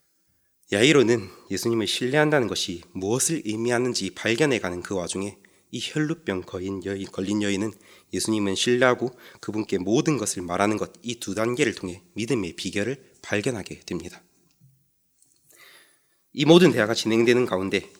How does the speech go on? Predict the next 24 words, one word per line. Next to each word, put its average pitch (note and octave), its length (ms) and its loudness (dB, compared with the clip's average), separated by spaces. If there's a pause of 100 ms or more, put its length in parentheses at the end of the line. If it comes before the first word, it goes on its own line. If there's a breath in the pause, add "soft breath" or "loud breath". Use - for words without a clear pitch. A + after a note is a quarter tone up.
(160)
야이로의 G#2 320 2
얼굴, F#2+ 380 -6 (120)
얼굴은 G#2+ 300 -4 (180)
점점 A#2+ 400 -2
더 B2+ 100 0
하얘졌을 C3 680 0
것입니다. F#2 460 -8 (460 soft breath)
"예수님, F#2+ 420 -4 (120)
빨리 C3 260 -4 (440)
저의 G2 240 -6
딸이." G#2 240 -10 (2000 soft breath)
다시 A2 300 -2
또 F2 180 0
제 G2 300 -2
이야기로 F2+ 420 -2
돌아가 F#2 320 2
보겠습니다. E2+ 640 -12 (1200 soft breath)
병세가 A2 360 2
이제 A2 200 6
극으로 C3+ 640 2
다다라 F#2+ 460 0
결국 G#2+ 220 -2
저희 G#2+ 180 2
어머니께서는 A#2 680 0